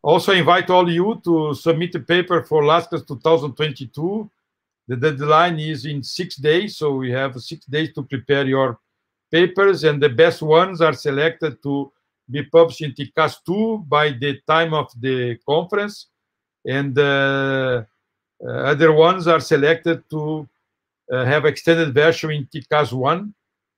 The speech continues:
And, uh, so I hope that we can still provide, uh, or write your papers if you are not doing this now. You still have time to have in this, uh, flagship conference of I triple E cas.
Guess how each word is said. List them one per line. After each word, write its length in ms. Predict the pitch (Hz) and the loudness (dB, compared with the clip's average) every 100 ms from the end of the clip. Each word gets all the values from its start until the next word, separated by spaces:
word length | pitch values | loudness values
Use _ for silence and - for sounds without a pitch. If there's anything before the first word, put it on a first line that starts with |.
| _ _ - | _ _ -8
And, 280 | 127 131 123 | -6 -4 -2
uh, 240 | 135 131 _ _ _ _ _ _ _ _ _ _ _ _ _ _ _ _ _ _ | -2 -4 _ _ _ _ _ _ _ _ _ _ _ _ _ _ _ _ _ _
so 380 | - - 143 143 | -14 0 4 6
I 240 | 135 127 | 4 2
hope 320 | 123 160 170 143 | 4 2 2 -2
that 220 | 143 143 | -2 -2
we 140 | 143 | -6
can 260 | 135 147 147 | -2 -2 -2
still 280 | - 160 160 160 | -4 -4 -4 -4
provide, 460 | - 135 135 147 127 | -6 -2 0 0 0
uh, 220 | 135 123 104 _ _ _ _ _ | -2 -4 -8 _ _ _ _ _
or 140 | 131 127 | -6 -2
write 300 | 139 151 156 | 0 0 2
your 140 | 147 | 0
papers 680 | 147 156 165 175 147 - - | 2 2 2 0 -4 -8 -14
if 120 | 120 | -6
you 60 | 139 | -4
are 40 | |
not 200 | 135 147 143 117 | -2 -4 -6 -8
doing 360 | 135 143 131 | -6 -4 -6
this 260 | 123 135 110 | -4 -4 -4
now. 400 | 120 131 160 - _ _ _ _ - | -4 -2 -2 -4 _ _ _ _ -20
You 60 | |
still 200 | - 139 | -8 -2
have 240 | 135 123 - | -2 -2 0
time 400 | 139 156 160 127 | 2 2 0 -8
to 140 | 131 120 | -6 -2
have 240 | 127 127 | -2 -2
in 160 | 131 120 | -4 -4
this, 220 | 127 110 107 _ _ _ _ _ _ _ - | -8 -10 -14 _ _ _ _ _ _ _ -10
uh, 80 | 110 | -10
flagship 600 | - 147 - - 143 - | 0 0 0 -4 -4 0
conference 480 | 151 151 143 135 | 2 2 0 0
of 200 | 143 127 131 | -2 -2 -2
I 100 | 131 | -2
triple 340 | 139 135 131 | -4 -4 -4
E 80 | 123 | -4
cas. 480 | 135 139 160 - | -2 -2 -2 -6